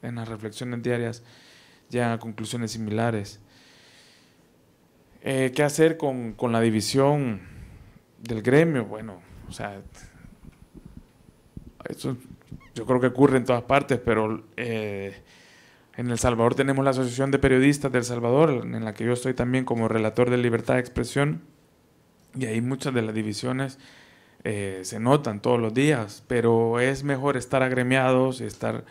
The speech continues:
digamos, unidos bajo una misma causa, tratando de hacer la defensa de libertad de expresión,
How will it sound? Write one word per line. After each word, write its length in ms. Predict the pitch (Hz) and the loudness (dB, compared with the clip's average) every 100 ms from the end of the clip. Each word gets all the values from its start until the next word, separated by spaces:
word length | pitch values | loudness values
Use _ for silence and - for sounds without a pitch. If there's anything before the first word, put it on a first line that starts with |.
| - _ | -20 _
digamos, 500 | - 104 104 98 101 - | -6 -4 -2 -6 -8 -8
unidos 380 | 113 110 117 110 | -4 0 0 0
bajo 160 | 110 | -2
una 160 | 117 113 | -2 0
misma 260 | 120 123 | -2 -2
causa, 320 | 117 120 113 127 | 0 0 0 -4
tratando 480 | 110 98 110 107 | -6 -6 -4 -2
de 120 | 107 - | -2 -4
hacer 240 | 107 110 | -6 -6
la 120 | 110 107 | -2 -4
defensa 400 | 104 113 107 113 | -4 -8 -6 -8
de 60 | |
libertad 360 | 107 104 104 113 | -6 -6 -6 -6
de 60 | |
expresión, 500 | 113 113 113 131 123 | -6 -10 -6 -4 -6